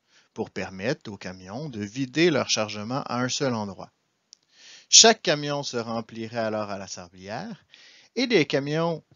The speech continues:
qui iraient à la première cimenterie s'y déchargeraient complètement, et il en va de même pour ceux qui se dirigeraient vers la deuxième cimenterie. La différence de masse par camion serait alors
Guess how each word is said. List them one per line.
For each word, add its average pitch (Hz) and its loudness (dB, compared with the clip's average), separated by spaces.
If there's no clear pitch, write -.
qui 190 -6
iraient 117 0
à 131 0
la 113 2
première 131 -4
cimenterie 113 -10
s'y - -6
déchargeraient 98 -8
complètement, 135 -6
et 143 4
il 139 4
en 120 2
va 113 0
de 104 -6
même 101 -14
pour 117 -14
ceux 117 -14
qui 143 -14
se 113 -10
dirigeraient 95 -14
vers 104 -8
la 92 -6
deuxième 95 -12
cimenterie. - -8
La 113 8
différence 147 6
de 131 4
masse 127 2
par 117 -2
camion 117 -2
serait 104 -6
alors 98 -6